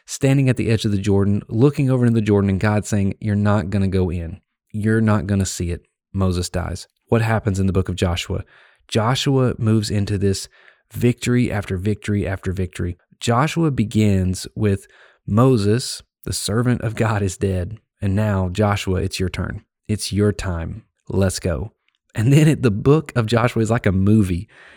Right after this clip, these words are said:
It is conquest after conquest. It's victory after victory.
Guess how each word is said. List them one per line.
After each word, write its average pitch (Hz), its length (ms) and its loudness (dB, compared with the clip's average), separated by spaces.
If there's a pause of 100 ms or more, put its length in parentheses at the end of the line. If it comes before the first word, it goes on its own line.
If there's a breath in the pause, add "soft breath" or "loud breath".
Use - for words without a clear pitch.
(100)
It 131 140 2
is 117 240 2 (160)
conquest 123 880 0
after 98 300 -4
conquest. 98 720 -4
It's 113 200 -6
victory 117 560 0
after 107 240 -4
victory. 101 420 -2